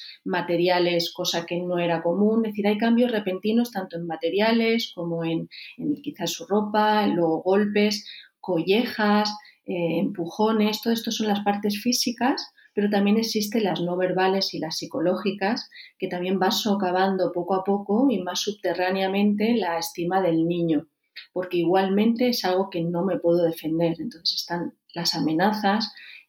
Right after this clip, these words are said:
eh, los insultos, pero también esta parte que tú comentabas de exclusión social, donde al menor se le va apartando,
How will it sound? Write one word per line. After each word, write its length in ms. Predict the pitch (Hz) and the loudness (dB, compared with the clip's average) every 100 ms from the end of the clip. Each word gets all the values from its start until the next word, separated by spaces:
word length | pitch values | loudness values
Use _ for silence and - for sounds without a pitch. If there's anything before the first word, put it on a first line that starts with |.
| 185 | -8
eh, 220 | 170 170 | -4 0
los 240 | 170 170 | 0 0
insultos, 800 | 170 165 - 208 208 208 208 208 - - | 0 -2 2 2 2 2 0 0 -8 -8
pero 160 | 180 175 | -4 -2
también 280 | 175 196 | 0 2
esta 280 | 214 208 202 | 2 0 0
parte 300 | 202 185 202 | 0 0 0
que 80 | 208 | -2
tú 160 | 202 170 | 0 0
comentabas 640 | 185 170 170 185 190 190 | 0 0 0 2 2 2
de 60 | 175 | 2
exclusión 580 | 170 - 165 - 180 | 0 -2 -2 -2 -2
social, 560 | 180 175 156 185 180 165 | -2 -4 -4 0 2 2
donde 220 | 160 160 | 0 0
al 100 | 160 | 0
menor 240 | 160 170 170 | 0 0 -2
se 140 | 196 | 0
le 100 | 180 | 0
va 320 | 180 190 185 | 2 2 2
apartando, 840 | 170 160 151 - 196 208 196 208 | 2 0 -2 0 2 4 2 0